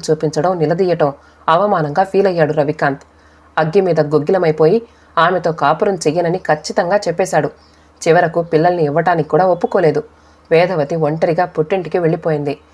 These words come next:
వేదవతి వెళ్ళిపోయిన తర్వాత ఇంటి పని చేయడానికి పని మనుషుల్ని పెట్టుకున్నాడు. వాళ్ళు డబ్బు తీసుకోవడమే కానీ పని సరిగ్గా చేసేవాళ్ళు కాదు. పైగా పిల్లల్ని చూసుకోవడం అదనపు బాధ్యత.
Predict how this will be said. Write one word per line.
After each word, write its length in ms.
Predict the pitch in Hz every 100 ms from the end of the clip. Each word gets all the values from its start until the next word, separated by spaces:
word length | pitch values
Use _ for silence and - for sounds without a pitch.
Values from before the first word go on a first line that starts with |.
| _ _ -
వేదవతి 400 | 208 233 226 190
వెళ్ళిపోయిన 500 | 160 147 170 185 170
తర్వాత 500 | 151 143 160 160 139 - _ - _ 185
ఇంటి 180 | 185
పని 220 | 196 165 151 151
చేయడానికి 420 | 160 156 139 170
పని 240 | 165 156
మనుషుల్ని 400 | 185 156 - 143
పెట్టుకున్నాడు. 580 | 170 160 156 151 147 143 - _ - -
వాళ్ళు 220 | 185 180 170
డబ్బు 320 | 147 143 196
తీసుకోవడమే 520 | 208 170 190 175 175
కానీ 400 | 170 156 156 143 - _ _ -
పని 180 | 170 190
సరిగ్గా 420 | - 151 160 202 196
చేసేవాళ్ళు 400 | 180 180 160 160
కాదు. 300 | 156 139 143 _ - - -
పైగా 240 | 165 165
పిల్లల్ని 400 | 175 160 165 175 160 156
చూసుకోవడం 380 | 156 165 156
అదనపు 420 | 175 139 190 202 180
బాధ్యత. 480 | 156 143 - 147